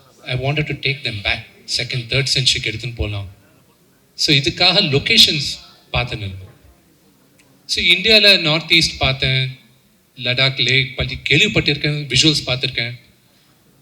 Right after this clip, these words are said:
அதுக்கப்புறம் யு-, யுனைடெட் ஸ்டேட்ஸ்ல கலிஃபோர்னியா ரெட்வுட் ஃபாரஸ்ட், அதுக்கப்புறம் மினசோட்டா,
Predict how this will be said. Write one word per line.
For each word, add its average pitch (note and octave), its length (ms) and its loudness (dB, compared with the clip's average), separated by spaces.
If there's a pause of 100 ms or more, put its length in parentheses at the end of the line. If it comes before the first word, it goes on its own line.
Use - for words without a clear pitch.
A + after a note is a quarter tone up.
(360)
அதுக்கப்புறம் D#3+ 520 2
யு-, E3+ 240 -2 (140)
யுனைடெட் E3+ 460 0
ஸ்டேட்ஸ்ல D3+ 220 0
கலிஃபோர்னியா C3+ 640 -2
ரெட்வுட் C3 380 -2
ஃபாரஸ்ட், A#2+ 480 -4
அதுக்கப்புறம் A#2+ 640 -6
மினசோட்டா, A2+ 680 -6